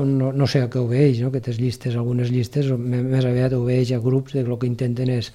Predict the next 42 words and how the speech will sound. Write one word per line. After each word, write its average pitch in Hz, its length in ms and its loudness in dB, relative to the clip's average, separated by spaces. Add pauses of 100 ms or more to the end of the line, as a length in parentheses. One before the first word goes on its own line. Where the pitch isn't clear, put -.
(420)
bueno, 143 240 0
que 135 160 -2
surtin 123 640 0
al 131 240 -2
Ressò 123 300 -2
Diari 131 320 2
i - 20 -4
fer 127 160 -4
una 117 80 -2
mica 123 240 -2
de, 117 220 -2
d'allò. 113 260 -4
Però, 123 160 -2
bueno, 127 160 0
en 117 80 0
definitiva, 120 560 -2
penso 123 320 -4
que, 120 240 -2
eh, - 600 -10 (180)
l'important 120 640 -2
és, 120 480 0
a 120 220 -8
veure, 120 180 -2
que 117 140 -2
hi - 20 0
hagi 120 160 -2
pluralitat 123 640 0
és 117 80 -4
bo, 165 320 2
vull 131 240 -4
dir, 113 480 -4
en 113 80 0
definitiva, 120 680 0 (500)
eh, 117 880 -2 (320)
bueno, 147 240 0
hi 135 160 0
ha 123 80 2
un, 123 480 2
diguem-ne, 123 480 0 (240)
un 127 80 0
sentit, 127 640 -2
eh, 120 400 0